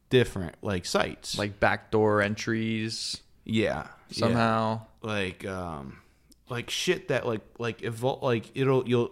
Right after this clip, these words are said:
Speaker 1: you'll be here, and then you'll be taken to somewhere else, and then taken to somewhere else real quickly. You know what I'm saying? You know, you've done, that's done
Speaker 2: Oh,
Speaker 1: that.
Speaker 2: yeah,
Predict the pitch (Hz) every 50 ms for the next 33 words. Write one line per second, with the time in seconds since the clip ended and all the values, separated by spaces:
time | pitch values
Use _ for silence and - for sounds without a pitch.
0 | - - 117 127 127 107 120 117 110 - 135 135 139 139 139 139 135 - - 135
1 | 139 135 131 127 117 123 - - 156 143 - 143 131 127 127 - 135 120 113 113
2 | 110 - - 113 123 131 131 123 - 165 151 - 147 131 123 - - 117 110 110
3 | 110 104 98 - 98 98 98 - - 117 107 - - 85 - - - - _ _
4 | _ _ _ _ - 131 135 143 139 135 - 160 151 151 156 160 156 156 156 -
5 | 156 156 139 - 151 147 - - 131 123 - - - 127 135 135 147 160 156 147
6 | 156 151 147 139 131